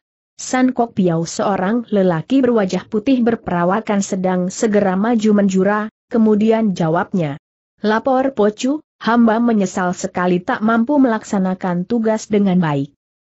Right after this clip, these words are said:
Tampaknya ilmu meringankan tubuh yang dimiliki orang itu sudah mencapai tingkat kesempurnaan,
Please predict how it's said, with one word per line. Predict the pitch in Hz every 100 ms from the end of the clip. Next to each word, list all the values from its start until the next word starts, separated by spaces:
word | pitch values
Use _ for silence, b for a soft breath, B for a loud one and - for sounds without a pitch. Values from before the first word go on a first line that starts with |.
| -
Tampaknya | 220 226 277 302 311
ilmu | 269 269 240 285
meringankan | 277 208 220 233 214 208 208 226
tubuh | 208 208 226
yang | 233 214
dimiliki | 196 185 202 208 175 -
orang | 190 202 170
itu | 185 - 269 277
sudah | - 226 180 180
mencapai | 170 165 226 - 175
tingkat | 175 254 254 247 -
kesempurnaan, | - 185 180 170 226 214 190 202 190 190